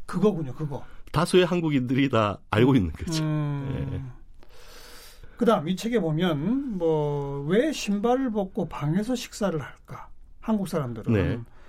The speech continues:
Speaker 1: 왜 양반다리로 앉아서 식사를 할까? 왜 낮은 상에서 식사를 할까?" 이렇게 다 연결되는 것 같아요.
Speaker 2: 예, 그렇습니다.
Speaker 1: 이게 뭐예요?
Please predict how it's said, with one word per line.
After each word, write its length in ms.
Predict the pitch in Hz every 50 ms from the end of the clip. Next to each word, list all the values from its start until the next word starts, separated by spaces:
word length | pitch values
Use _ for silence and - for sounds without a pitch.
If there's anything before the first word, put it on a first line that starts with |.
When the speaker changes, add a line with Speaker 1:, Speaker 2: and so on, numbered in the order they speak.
| - - -
Speaker 1:
왜 300 | - 175 220 277 294 240
양반다리로 840 | 180 123 139 175 185 190 247 277 262 - - 247 233 247 233 254 220
앉아서 360 | 147 147 160 165 175 160 180
식사를 360 | 165 - - - 190 156 123
할까? 480 | 113 117 127 - - - 202 254 311 - - - - - - - - -
왜 160 | 165 196 220
낮은 500 | 220 190 - 110 120 135 175 233 285 311
상에서 440 | 320 - 247 269 262 247 240 240 220
식사를 420 | 190 - - - 220 196 175 156
할까?" 420 | 131 120 123 120 - - 120 - - - - - - - - - - - -
이렇게 160 | - 262 285 277
다 140 | 247 254
연결되는 560 | 247 190 185 202 240 349 320 254 240 220 202 185
것 80 | 170
같아요. 340 | 160 143 135 - - 147 139 123
Speaker 2:
예, 100 | 139 123
그렇습니다. 480 | - - 107 107 - - 95 87 80 214
Speaker 1:
이게 140 | 220 269 262
뭐예요? 560 | 185 156 180 196 269 320 320 254 226 254